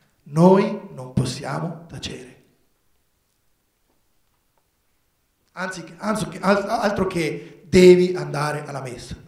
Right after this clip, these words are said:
Cioè,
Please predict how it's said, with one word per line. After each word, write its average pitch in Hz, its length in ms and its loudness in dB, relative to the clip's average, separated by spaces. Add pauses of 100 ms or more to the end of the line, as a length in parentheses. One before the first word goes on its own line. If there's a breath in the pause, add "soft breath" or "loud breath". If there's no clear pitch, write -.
(3250)
Cioè, - 120 -20